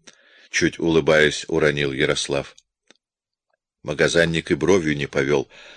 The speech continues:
только пристально поглядел на цветущую головку подсолнуха, что красовался в кувшине с водой, и вроде сам себе сказал: "Это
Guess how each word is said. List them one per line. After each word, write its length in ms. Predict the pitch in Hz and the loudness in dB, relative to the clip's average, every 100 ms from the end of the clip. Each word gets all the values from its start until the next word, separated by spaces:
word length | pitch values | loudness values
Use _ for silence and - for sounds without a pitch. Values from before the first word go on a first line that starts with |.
| - _ - | -20 _ -4
только 280 | 80 - | -4 -4
пристально 560 | - 85 90 - 80 76 | -2 0 0 -2 -2 0
поглядел 540 | - 71 76 73 92 | -2 0 0 4 4
на 120 | 82 76 | 2 -4
цветущую 720 | - 76 92 85 - 78 71 | -6 -4 -2 -2 -2 -2 0
головку 480 | 80 87 90 - | 2 4 2 -2
подсолнуха, 840 | - 73 - 117 131 104 - 73 - - - - | -6 -4 2 4 4 2 -2 -2 -4 -12 -20 -16
что 340 | - - 82 76 | -6 2 2 2
красовался 840 | - 78 - 82 80 71 - 73 | 0 -2 2 2 4 2 0 -6
в 100 | - | -6
кувшине 440 | - 80 - 78 69 | -8 -4 -2 -2 -4
с 120 | - | -4
водой, 400 | 76 76 71 62 _ _ _ _ _ - | -2 0 0 -2 _ _ _ _ _ -10
и 100 | 76 | -2
вроде 300 | 76 90 76 | 2 2 2
сам 260 | - 87 | 0 0
себе 320 | 82 - 73 71 | 0 -4 -2 -2
сказал: 520 | - 73 64 65 60 _ _ _ _ _ _ _ _ _ _ _ _ _ - | -2 -4 -2 -6 -8 _ _ _ _ _ _ _ _ _ _ _ _ _ -2
"Это 1120 | 110 135 - 143 143 131 131 131 127 123 | 2 2 2 4 6 6 6 6 6 4